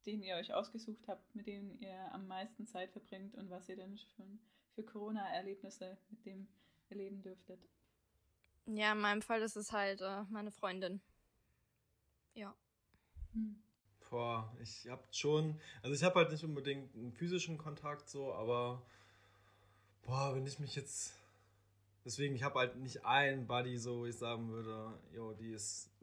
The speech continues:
Speaker 3: die ganze Zeit, äh, meiner, an meiner <laughs> Seite oder so. Aber ich glaub, ich, ich würd sagen, meine beste Freundin Elida wahrscheinlich, ja,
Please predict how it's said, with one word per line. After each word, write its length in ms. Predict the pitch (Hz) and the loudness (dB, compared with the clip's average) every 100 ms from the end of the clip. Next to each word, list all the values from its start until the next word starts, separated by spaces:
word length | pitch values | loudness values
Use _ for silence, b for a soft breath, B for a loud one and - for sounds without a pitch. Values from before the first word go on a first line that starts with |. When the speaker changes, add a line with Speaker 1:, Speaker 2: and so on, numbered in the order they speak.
| - - | -20 -18
Speaker 3:
die 60 | - | -16
ganze 300 | - 110 - | -14 -12 -10
Zeit, 400 | - 110 104 - - - 104 | -6 -4 -4 -8 -14 -18 -12
äh, 120 | 101 101 | -10 -8
meiner, 420 | 107 107 101 101 | -8 -8 -8 -8
an 80 | 101 | -6
meiner 180 | 101 113 | -2 -2
<laughs> 100 | 123 | -2
Seite 300 | 113 120 131 | -4 -6 -6
oder 180 | 120 123 | -6 -6
so. 240 | 120 120 120 B B B B B B B | -8 -10 -12 B B B B B B B
Aber 120 | 113 | -4
ich 80 | 120 | 6
glaub, 140 | 180 156 | 8 8
ich, 200 | 151 - | 6 -2
ich 120 | 135 - | -4 -2
würd 140 | 143 | 0
sagen, 240 | 131 127 127 | 4 4 2
meine 140 | 113 | 0
beste 260 | 120 120 - | 0 -2 -4
Freundin 420 | - 117 117 110 | -2 -2 -2 -4
Elida 420 | 101 104 110 107 | -4 -2 -4 -6
wahrscheinlich, 480 | 107 - 107 110 107 | -6 -8 -8 -12 -12
ja, 180 | 110 | -12